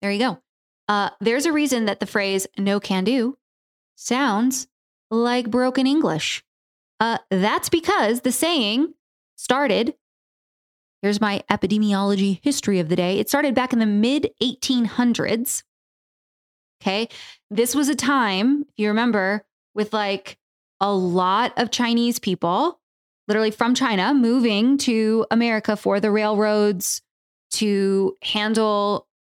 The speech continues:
with, you know, goods and services around the mining community in San Francisco. This was a huge influx of Chinese immigrants coming during this t-, this specific time in the mid to late eighteen hundreds.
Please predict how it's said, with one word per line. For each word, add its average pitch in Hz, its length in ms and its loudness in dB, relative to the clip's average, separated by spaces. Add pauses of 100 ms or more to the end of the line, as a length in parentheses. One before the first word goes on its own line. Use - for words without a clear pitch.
with, 190 320 -4 (240)
you 208 120 -2
know, 160 220 -2 (200)
goods 214 180 0
and 208 160 -2
services 202 480 0
around 180 400 -2 (100)
the 180 80 -2
mining 202 400 0
community 208 640 0
in 175 460 -2 (280)
San 185 200 -4
Francisco. 269 920 0 (340)
This 208 100 0
was 214 120 0
a 214 40 0
huge 285 760 2
influx 220 500 0
of 190 140 -4
Chinese 202 460 0
immigrants 190 680 -2 (360)
coming 190 440 0
during 190 360 0
this 180 220 0
t-, - 140 -6
this 180 180 -2
specific - 600 -4
time 175 320 -2
in 185 80 0
the 185 60 2
mid 190 240 0
to 208 100 0
late 185 240 0
eighteen 170 320 -2
hundreds. - 680 -4